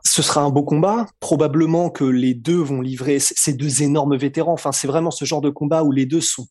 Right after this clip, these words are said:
tellement, tellement, ils ont tellement tout connu tous les deux et ils sait-,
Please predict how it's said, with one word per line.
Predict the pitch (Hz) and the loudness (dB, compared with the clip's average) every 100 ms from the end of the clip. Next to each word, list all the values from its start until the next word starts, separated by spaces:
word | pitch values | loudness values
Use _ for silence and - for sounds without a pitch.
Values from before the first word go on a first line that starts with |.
| _ | _
tellement, | 214 185 180 175 170 - | 0 2 0 0 -4 -4
tellement, | 185 170 170 175 170 - - - - - _ _ _ _ _ _ 175 | 0 2 2 0 -2 -10 -20 -20 -20 -20 _ _ _ _ _ _ 0
ils | 170 | 2
ont | 185 | 2
tellement | 254 247 240 | 2 2 0
tout | 240 233 | 0 0
connu | - 214 214 | 2 2 0
tous | - 208 | -2 -4
les | 190 | -2
deux | 190 202 | -2 0
et | 151 | 0
ils | 143 | 2
sait-, | - 208 | 0 -2